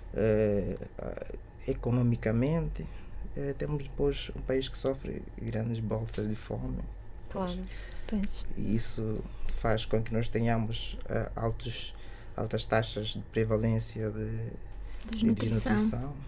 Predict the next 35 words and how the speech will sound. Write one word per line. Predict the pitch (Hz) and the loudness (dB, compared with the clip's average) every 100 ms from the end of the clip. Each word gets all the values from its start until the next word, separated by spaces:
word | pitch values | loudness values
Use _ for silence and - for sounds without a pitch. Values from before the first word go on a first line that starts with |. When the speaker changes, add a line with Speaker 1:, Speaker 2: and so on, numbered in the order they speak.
| - - | -8 -8
Speaker 1:
né, | - - - | -8 -8 -8
que | - | -6
é | - - - | -4 -4 -2
a | 107 | -2
grande | 110 110 | 0 0
preocupação | 104 104 - 110 - 117 | 0 -2 -2 -4 -4 -2
do, | 107 104 104 | -2 -2 -4
do, | - 104 | -4 -2
do | 107 107 | -2 -2
nosso | 107 | -2
país. | - 110 117 - - - - - - - - - - - - - | -2 -2 -2 -4 -6 -6 -4 -6 -4 -6 -6 -6 -6 -6 -8 -4
Speaker 2:
E | 208 | 0
é | 170 | 2
um | |
Speaker 1:
Pronto. | 175 | 4
Speaker 2:
desafio. | 196 - 202 214 208 - - | 2 2 0 0 -2 -4 2
Speaker 1:
E | |
Speaker 3:
É. | - | 4
Speaker 1:
espera-se | 214 - | 6 6
Speaker 2:
É | |
um | 190 | 6
desafio | 202 190 214 | 6 4 2
para | 214 208 | 4 6
nós, | 196 202 | 6 6
Speaker 1:
Pronto, | 175 | 6
Speaker 2:
nutricionistas, | 180 170 185 180 185 - 202 | 6 2 2 2 2 0 2
não | 196 | 4
é? | 175 | 4
Speaker 1:
pronto. | 180 123 | 2 2
E | |
espera-se | 117 - 104 101 - | 2 4 4 4 -2
que | 113 110 110 | -2 0 2
esta | 110 113 - 120 | 2 0 4 6
área, | 123 139 139 | 8 6 4
né, | 107 | 0